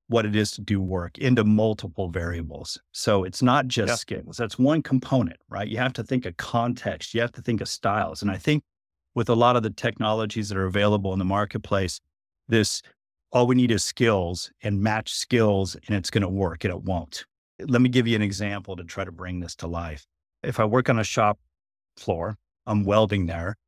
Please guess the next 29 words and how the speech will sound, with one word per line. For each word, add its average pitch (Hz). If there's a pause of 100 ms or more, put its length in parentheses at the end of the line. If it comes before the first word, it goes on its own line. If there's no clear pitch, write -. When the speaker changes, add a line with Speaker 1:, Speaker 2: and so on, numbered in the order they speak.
(320)
Speaker 1:
I 104
may 101
not 104
know 104
that 95
there's 95
a 92
robot 98
coming 98
in 90
to 90
do 98
my 98
job 90
faster, 87 (220)
more 92
effectively 90 (120)
than 92
I 90
can. - (460)
Now, 107
you 127
might 117
say, 107
"Well, 101
this 110
is 101
great 127
because 98